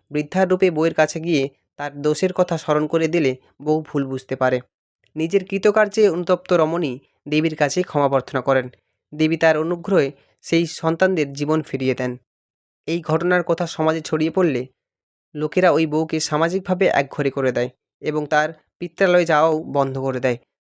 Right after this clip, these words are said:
তারপর ষষ্ঠী পুজোর দিন বউয়ের মা বাবা বিশেষভাবে জামাই ও মেয়েকে নিমন্ত্রণ জানিয়ে ঘরে তোলেন, সম্মানের সঙ্গে আপ্যায়ন করেন।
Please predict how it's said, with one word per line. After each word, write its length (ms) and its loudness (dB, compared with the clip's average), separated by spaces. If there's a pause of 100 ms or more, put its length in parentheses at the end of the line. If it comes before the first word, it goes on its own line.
তারপর 320 -6
ষষ্ঠী 520 -2
পুজোর 260 0
দিন 260 0 (340)
বউয়ের 280 2
মা 120 2
বাবা 400 4 (180)
বিশেষভাবে 640 2
জামাই 360 0
ও 80 -2
মেয়েকে 320 0
নিমন্ত্রণ 500 0
জানিয়ে 320 2 (300)
ঘরে 240 -2
তোলেন, 280 -2 (360)
সম্মানের 440 -2
সঙ্গে 320 -2
আপ্যায়ন 380 0
করেন। 260 -2